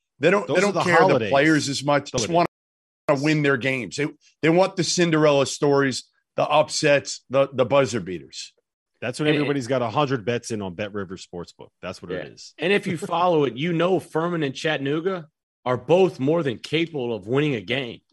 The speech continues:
Speaker 3: You
Speaker 1: That's
Speaker 3: know,
Speaker 1: right.
Speaker 3: um,
Speaker 1: Yep.
Speaker 3: in the
Speaker 2: Where
Speaker 3: tournament.
Speaker 2: did Furman win this year, Prom? Where did Furman win this year?
Speaker 3: They won at Louisville.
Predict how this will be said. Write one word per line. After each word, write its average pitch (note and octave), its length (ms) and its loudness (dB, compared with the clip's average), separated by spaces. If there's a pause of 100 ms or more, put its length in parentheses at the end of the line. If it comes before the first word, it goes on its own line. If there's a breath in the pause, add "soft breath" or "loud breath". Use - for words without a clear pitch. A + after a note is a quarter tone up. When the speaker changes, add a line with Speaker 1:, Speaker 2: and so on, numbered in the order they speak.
(180)
Speaker 3:
You A2+ 140 -4
Speaker 1:
That's A#2 100 -2
Speaker 3:
know, A#2 180 -2 (640 loud breath)
Speaker 1:
right. G#2+ 340 -2
Speaker 3:
um, - 0 -
Speaker 1:
Yep. F2+ 80 -6 (540)
Speaker 3:
in A2+ 120 -6
the A2 40 -10
Speaker 2:
Where G#2+ 60 -12
Speaker 3:
tournament. - 280 4
Speaker 2:
did A#2+ 60 -4
Furman G3 300 6
win F#3+ 120 4
this F3+ 220 2
year, A#2+ 340 0
Prom? A#2+ 240 0
Where B2+ 140 0
did F#3+ 100 -6
Furman G3 240 -4
win G3+ 140 -4
this D#3 180 -10
year? F2 220 -12
Speaker 3:
They A2+ 180 -2
won D#3 240 -2
at C#3 80 -2
Louisville. D3+ 480 -2